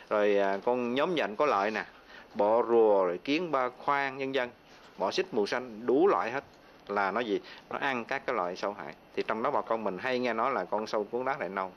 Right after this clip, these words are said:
và thiên địch nó nhiều. Vì mình học I B M nhiều đúng không? Nhưng mà nhện dé thì gần đây thì, à, à,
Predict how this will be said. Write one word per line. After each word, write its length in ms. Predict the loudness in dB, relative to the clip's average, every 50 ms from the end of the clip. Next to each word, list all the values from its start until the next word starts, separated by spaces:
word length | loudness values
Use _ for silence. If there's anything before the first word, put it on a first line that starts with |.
| -18 -18 -16
và 80 | -16 -8 -6
thiên 120 | -4 -2
địch 120 | -2 -2 -4
nó 80 | -6 -10
nhiều. 180 | -10 -10 -10 -10 -14 -10 -4
Vì 100 | -2 -2
mình 140 | 0 0 0
học 120 | 0 0
I 60 | 0 0
B 200 | 0 0 0 0
M 60 | 0
nhiều 140 | 2 2 4
đúng 100 | 4 2
không? 120 | 2 0 -4 -10 -20 -20 -20 -20 -18 -16 -16 -16 -8 -4
Nhưng 140 | -2 0 2
mà 80 | 2 2
nhện 200 | 2 0 0 2
dé 200 | 2 2 2 2
thì 100 | 0 0
gần 240 | 0 0 0 0 0
đây 120 | 0 0
thì, 220 | 0 -2 -2 -2
à, 180 | -2 -2 -4 -6 -8 -12 -20 -20 -20 -20 -20 -20 -16 -12
à, 200 | -10 -10 -10